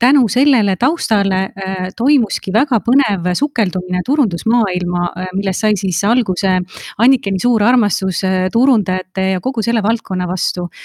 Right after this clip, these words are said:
Et Anniken, räägi paari sõnaga, mis oli see nii-öelda elumuutev hetk, millest hetkest sa otsustasid, et, äh, dokumentaalfilmidest, äh, on sinu aeg,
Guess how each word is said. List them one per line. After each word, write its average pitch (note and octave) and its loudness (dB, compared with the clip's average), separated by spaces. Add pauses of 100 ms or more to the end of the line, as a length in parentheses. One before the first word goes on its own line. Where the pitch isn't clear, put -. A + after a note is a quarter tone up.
(120)
Et - -2
Anniken, B3+ 2
räägi D#4 0
paari A#3 2
sõnaga, A3 2 (160)
mis - 2
oli F#3+ 2
see F#3 0
nii-öelda G3+ 2
elumuutev G3 0
hetk, - -4 (120)
millest F#3+ 2
hetkest G3+ -2
sa F3+ 2
otsustasid, F#3 0
et, - -10
äh, F#3 -2 (140)
dokumentaalfilmidest, G3+ 0
äh, F#3+ 2
on F#3+ 2
sinu G#3+ 2
aeg, G3 2